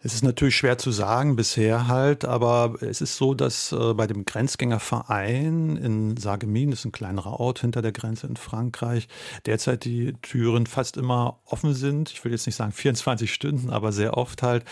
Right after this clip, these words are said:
weil viele Probleme dort aufschlagen. Und ich hoffe, dass man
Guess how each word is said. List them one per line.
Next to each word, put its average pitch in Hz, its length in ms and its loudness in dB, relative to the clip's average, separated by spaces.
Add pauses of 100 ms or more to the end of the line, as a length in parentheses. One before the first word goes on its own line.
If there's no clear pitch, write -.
(180)
weil 117 100 0
viele 143 560 0 (300)
Probleme 123 500 2
dort 123 280 0
aufschlagen. 120 720 0
Und 113 160 -2
ich - 160 -8
hoffe, 131 380 2
dass 117 220 -2
man 117 200 0